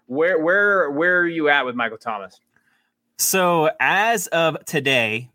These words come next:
Speaker 2: you know, four four four has Michael Thomas's A D P at three oh nine, you know, like, he's being taken as a wide receiver twelve, which was a value before the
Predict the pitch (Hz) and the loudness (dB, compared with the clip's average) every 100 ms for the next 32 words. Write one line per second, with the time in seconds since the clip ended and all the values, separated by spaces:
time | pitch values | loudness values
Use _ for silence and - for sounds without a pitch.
0 | _ 135 127 117 - 147 147 - 139 131 | _ -10 -8 -6 0 0 0 2 2 4
1 | 127 120 110 - - _ _ _ - 147 | 2 2 -2 -8 -16 _ _ _ 0 0
2 | 147 139 139 135 131 123 - 131 123 123 | 2 -2 2 0 0 -6 -4 -4 -2 -4
3 | - 123 113 110 110 _ _ _ 127 117 | -4 -4 -2 -4 -8 _ _ _ 2 2
4 | - 151 147 127 120 110 98 101 110 107 | 0 2 2 2 0 0 -2 -2 0 0
5 | 113 110 107 - 123 120 131 127 127 123 | 0 -2 -4 -8 -8 -4 -4 0 0 2
6 | 117 120 110 110 - 110 104 - 127 80 | -2 0 0 0 -2 -4 -4 2 2 2
7 | - - _ _ _ _ _ 147 160 - | -2 -12 _ _ _ _ _ 0 2 2
8 | 151 151 139 165 135 113 135 151 139 120 | 2 4 4 2 2 4 4 4 0 -2
9 | - - 147 143 139 127 113 | -6 0 4 6 4 2 -2